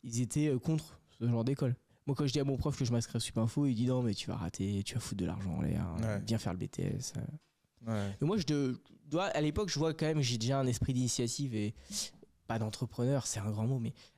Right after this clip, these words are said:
Speaker 1: l'esprit
Speaker 2: Hmm.
Speaker 1: de, « Moi, j'ai une idée, j'ai envie d'aller dans le truc, j'y vais, tu vois. » Et donc, euh, et donc, je dis à ma mère, « Ouais, je vais faire une école d'ingénieur. » Et c'est assez marrant parce que c'est, c'est, ma mère, là, m'a soutenu sur cette décision, euh, en me disant bien quand même qu'il allait falloir que je trouve l'argent, parce qu'elle,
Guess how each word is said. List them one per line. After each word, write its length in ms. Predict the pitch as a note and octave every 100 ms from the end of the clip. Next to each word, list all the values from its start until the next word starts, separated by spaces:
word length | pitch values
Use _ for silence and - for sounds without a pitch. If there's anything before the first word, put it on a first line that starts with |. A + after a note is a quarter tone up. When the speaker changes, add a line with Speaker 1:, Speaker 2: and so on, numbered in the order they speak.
| -
Speaker 1:
l'esprit 400 | B2+ A#2+ - F3+
Speaker 2:
Hmm. 40 |
Speaker 1:
de, « 120 | C3+ - - -
Moi, 140 | D3+
j'ai 120 | C#3
une 120 | B2 A#2+
idée, 260 | B2 F3
j'ai 80 | C#3
envie 160 | A2 G#2+
d'aller 180 | A2
dans 140 | A#2+ A2
le 40 |
truc, 300 | - F3 F#3
j'y 220 | - A2+
vais, 160 | A#2+ C3
tu 100 | -
vois. » 120 | - - _ _ - - - -
Et 120 | A2+
donc, 240 | A#2+ C3 B2+
euh, 480 | A#2+ A#2 A#2 A2+ G#2+
et 100 | B2+
donc, 160 | C#3+
je 60 | A#2+
dis 80 | C3
à 20 |
ma 100 | A#2+
mère, « 160 | D#3 F#3
Ouais, 120 | G3+
je 60 | E3
vais 80 |
faire 140 | C3 F3
une 80 | D3+
école 160 | D#3
d'ingénieur. » 340 | D3 C3 G#2 G2+ - - _ _ - - D#3+
Et 60 |
c'est 160 | C#3 D#3+
assez 220 | D3 D#3+
marrant 240 | C#3+ C#3+ F3
parce 180 | B2+
que 80 | -
c'est, 240 | A2 G#2+ -
c'est, 280 | - G#2+ - -
ma 140 | C3
mère, 180 | E3 F3
là, 80 | D3+
m'a 120 | B2+
soutenu 360 | - - C3+
sur 180 | - A2+
cette 140 | - G#2+
décision, 400 | G#2+ A2+ A#2+ F#3+ - - _ _ -
euh, 160 | G2+ G#2
en 160 | G#2+
me 80 | A2+
disant 240 | A2+ A2+ B2
bien 140 | D3
quand 100 | C#3
même 160 | C3+ B2+
qu'il 140 | A2+
allait 100 | G#2+
falloir 220 | - A2
que 120 | -
je 60 | A#2+
trouve 160 | - A#2
l'argent, 280 | A2 E3+
parce 180 | G#3+ -
qu'elle, 200 | G2 -